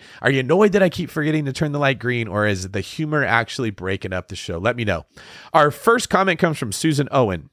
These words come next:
"David Green, thank you for this episode. Is my favorite in two years of listening." This comes from episode seven twenty-three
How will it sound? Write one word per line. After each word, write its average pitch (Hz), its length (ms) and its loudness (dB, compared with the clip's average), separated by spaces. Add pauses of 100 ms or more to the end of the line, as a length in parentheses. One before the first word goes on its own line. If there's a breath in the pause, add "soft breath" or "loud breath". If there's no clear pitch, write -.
(100)
"David 117 280 2
Green, 190 380 2
thank 190 280 2
you 214 80 -4
for 190 160 2
this 165 200 0
episode. 139 440 2
Is 117 160 0
my 104 160 0
favorite 160 480 2
in 101 140 -6
two 202 260 -2
years 151 300 2
of 113 120 -4
listening." 110 400 -2
This 107 140 -8
comes 139 180 -6
from 131 140 -12
episode 127 400 -6
seven 147 400 -4
twenty-three 131 840 -14